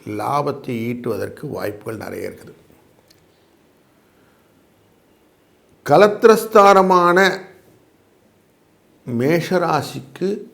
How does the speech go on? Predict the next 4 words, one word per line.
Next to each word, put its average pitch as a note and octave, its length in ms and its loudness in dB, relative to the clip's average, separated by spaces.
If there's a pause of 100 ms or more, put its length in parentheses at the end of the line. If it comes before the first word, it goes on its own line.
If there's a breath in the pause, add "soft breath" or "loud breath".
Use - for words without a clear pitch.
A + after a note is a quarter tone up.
(560)
பனிரெண்டாம் F3+ 680 2
இடத்துல C#3+ 360 -2
உட்கார்ந்திருக்கிற B2 540 -4
அதிதேவத்தை B2+ 880 -6